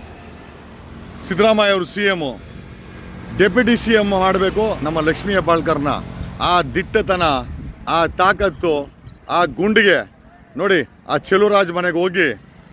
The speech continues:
ಸಾಂತ್ವನ ಹೇಳಿಲ್ಲ, "ನನ್ನ ಗವರ್ನಮೆಂಟ್ ನಿನ್ ಜೊತೆ ಇದೆ,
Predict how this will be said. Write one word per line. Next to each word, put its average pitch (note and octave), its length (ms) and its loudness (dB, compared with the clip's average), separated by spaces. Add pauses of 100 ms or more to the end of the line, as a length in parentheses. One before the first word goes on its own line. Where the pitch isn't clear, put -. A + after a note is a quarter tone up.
(160)
ಸಾಂತ್ವನ A3+ 480 2
ಹೇಳಿಲ್ಲ, G#3 240 4 (440)
"ನನ್ನ G3 320 -4
ಗವರ್ನಮೆಂಟ್ G#3+ 480 0
ನಿನ್ G3+ 160 0
ಜೊತೆ G3 300 2
ಇದೆ, F#3+ 360 4